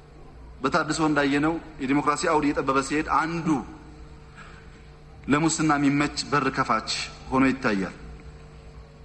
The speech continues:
ሶስተኛው የሶስቱ መንግስት አካላት ነው። ፓርላማው፣ አስፈጻሚው፣ ህግ አውጪው አንዱ አንዱን እየተቆጣጠረ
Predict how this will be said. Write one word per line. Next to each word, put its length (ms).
ሶስተኛው 500
የሶስቱ 280
መንግስት 300
አካላት 360
ነው። 140
ፓርላማው፣ 540
አስፈጻሚው፣ 640
ህግ 240
አውጪው 320
አንዱ 320
አንዱን 460
እየተቆጣጠረ 720